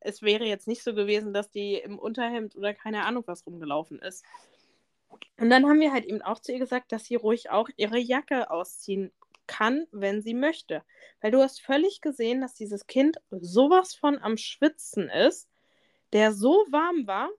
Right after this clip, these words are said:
Und wenn du sie gefragt hast, dann hat sie gesa-, erst immer gesagt, nein, ihr wäre nicht warm und sie muss den Pullover anhaben und alles drum und dran.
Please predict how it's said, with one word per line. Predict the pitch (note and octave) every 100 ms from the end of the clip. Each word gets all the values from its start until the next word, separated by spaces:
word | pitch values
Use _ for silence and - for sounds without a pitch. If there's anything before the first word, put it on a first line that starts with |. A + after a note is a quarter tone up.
| _ _ _ _ _ _
Und | - A#3+ A3+
wenn | B3+
du | C#4+
sie | B3+
gefragt | A#3 A3+ - C4 F4+
hast, | E4
dann | C#4
hat | B3+ -
sie | C#4
gesa-, | C4+ C4 C4
erst | - D#4 G4+ -
immer | C4+ C4+
gesagt, | C4 A#3+ C#4 _ _ -
nein, | A#3+ B3 B3 B3+
ihr | A3+ G#3+
wäre | B3+ B3+
nicht | A#3+ A#3+ -
warm | A#3 A#3
und | G#3
sie | G#3
muss | G#3 A3 -
den | G#3
Pullover | - G3 F#3+ F3+
anhaben | B3+ D4+ C#4 B3+ B3+ B3 B3
und | - G3+
alles | C4 E4+ G4
drum | - B3+
und | A#3+ A3
dran. | G3+ C#4